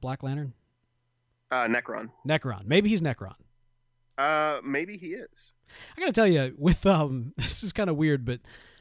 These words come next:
Speaker 1: uh, just with my obsession of Harrison Wells, it's got me going back and rewatching Scrubs.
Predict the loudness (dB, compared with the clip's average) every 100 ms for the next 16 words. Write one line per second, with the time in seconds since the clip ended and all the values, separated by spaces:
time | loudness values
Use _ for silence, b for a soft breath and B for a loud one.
0 | B 0 0 2 -2 -2 -2 0 0 0
1 | -2 0 0 0 0 2 2 2 2 0
2 | -2 -4 -4 -2 -2 0 -2 -4 -4 -4
3 | -4 -4 -6 -8 -8 -10 -12